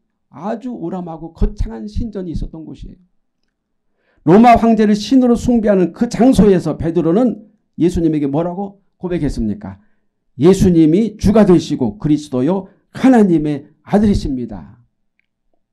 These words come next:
그리스도라는 말은 메시아라는 말과 같은데 그 시대의 구원자라는 뜻입니다. 제자들은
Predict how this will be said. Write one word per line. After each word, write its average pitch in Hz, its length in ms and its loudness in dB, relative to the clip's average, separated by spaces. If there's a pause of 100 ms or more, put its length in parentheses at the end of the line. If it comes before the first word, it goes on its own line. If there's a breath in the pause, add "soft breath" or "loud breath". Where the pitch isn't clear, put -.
(280)
그리스도라는 180 640 -2
말은 170 340 -2
메시아라는 190 600 0
말과 160 240 -4
같은데 151 480 -6
그 175 140 -2
시대의 160 440 -6
구원자라는 165 580 -4
뜻입니다. 143 560 -10
제자들은 165 680 -2